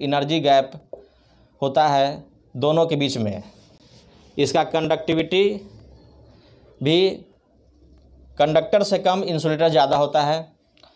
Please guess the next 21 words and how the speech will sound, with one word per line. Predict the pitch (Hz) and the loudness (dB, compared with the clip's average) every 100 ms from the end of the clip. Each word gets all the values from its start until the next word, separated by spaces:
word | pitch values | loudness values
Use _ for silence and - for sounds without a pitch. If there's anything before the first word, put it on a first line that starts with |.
| _ | _
और | - 143 | 0 2
इसमें | 156 - 175 196 | 2 -2 0 2
जो | 185 175 | 4 2
चार्ज | 175 175 180 | 2 0 0
कैरियर | - 165 170 | -2 0 2
है, | 165 170 175 | 2 2 2
उसमें | 160 147 156 156 156 | 0 -6 -2 -2 0
इलेक्ट्रॉन | 147 147 147 165 175 | -2 -2 2 2 2
और | 170 147 143 | 2 2 2
होल | 131 160 165 | 2 -2 0
का | 165 | -2
कॉन्सेप्ट | 151 147 151 147 | 0 -2 -2 -2
यूज़ | 147 - | -2 0
करते | 143 - | -2 -2
हैं, | 147 | 0
ये | 156 | 0
सब | 165 147 | 0 0
हम | 143 | 0
लोग | 139 | 0
यहाँ | 127 123 | 0 2
पर | 147 190 | 0 -2